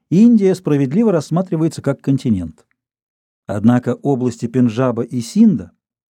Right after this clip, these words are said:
уже в двенадцатом веке стали зонами контактов между индусами, арабами, афганцами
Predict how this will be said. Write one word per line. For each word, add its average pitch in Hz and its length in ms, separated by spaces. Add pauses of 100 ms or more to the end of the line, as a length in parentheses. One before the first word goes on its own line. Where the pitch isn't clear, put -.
(580)
уже 113 240
в 135 40
двенадцатом 196 540
веке 135 240
стали 139 280
зонами 160 340
контактов 143 540
между 135 340
индусами, 143 560
арабами, 143 540
афганцами 156 760